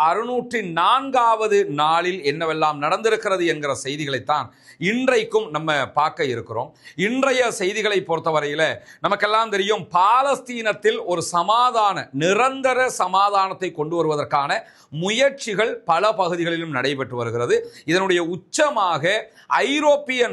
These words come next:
நாடுகள் இஸ்ரேலை தாமாக முன்வந்து எதிர்க்க ஆரம்பித்திருக்கின்றன. இன்றைக்கு பெல்ஜியமும் இஸ்ரேலுக்கு எதிராக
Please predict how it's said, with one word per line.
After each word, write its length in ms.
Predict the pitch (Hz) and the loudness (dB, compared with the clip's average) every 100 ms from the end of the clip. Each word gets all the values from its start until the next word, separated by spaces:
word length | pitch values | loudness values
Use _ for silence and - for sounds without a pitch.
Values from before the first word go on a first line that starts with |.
| 175 | 2
நாடுகள் 480 | 185 196 190 202 165 147 | 2 2 2 -2 -4 -6
இஸ்ரேலை 680 | - 247 240 214 185 180 196 - - | -4 -2 4 4 4 2 0 -4 -2
தாமாக 480 | 175 190 233 233 226 226 | 2 2 4 4 2 0
முன்வந்து 420 | 190 185 180 170 151 135 | -6 -4 -4 -2 -2 0
எதிர்க்க 380 | 160 254 254 247 175 151 | 0 -2 -2 -2 2 2
ஆரம்பித்திருக்கின்றன. 760 | 160 160 143 143 117 123 117 135 170 - - 139 | 2 0 -4 -8 -8 -6 -2 -2 -2 -8 -8 -4
இன்றைக்கு 340 | 165 185 165 170 131 | 0 0 0 -2 2
பெல்ஜியமும் 720 | 185 277 185 214 226 226 233 - 165 | 2 2 -2 0 0 0 -6 -8 -6
இஸ்ரேலுக்கு 520 | - 214 202 190 185 143 | 0 2 2 0 0 0
எதிராக 420 | 170 190 185 170 | 2 2 2 0